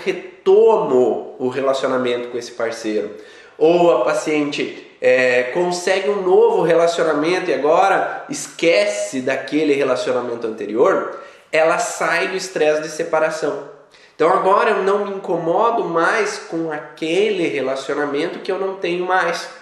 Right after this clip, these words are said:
Então eu saio desse estresse. É nesse momento que vai haver a tumefação, ou seja, o edema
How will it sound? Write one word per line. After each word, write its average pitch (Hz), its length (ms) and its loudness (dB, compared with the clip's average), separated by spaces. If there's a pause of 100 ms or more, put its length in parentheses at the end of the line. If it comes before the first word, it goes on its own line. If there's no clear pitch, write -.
(720)
Então 151 180 0
eu 196 140 2
saio 175 480 -2
desse 120 220 -8
estresse. - 460 -6 (260)
É 139 100 0
nesse 190 440 0
momento 165 540 -4 (380)
que 170 80 -6
vai 170 220 2
haver 165 220 4
a 165 80 -4
tumefação, 180 1080 0
ou 139 180 2
seja, 113 240 -4
o 127 80 0
edema 123 760 -2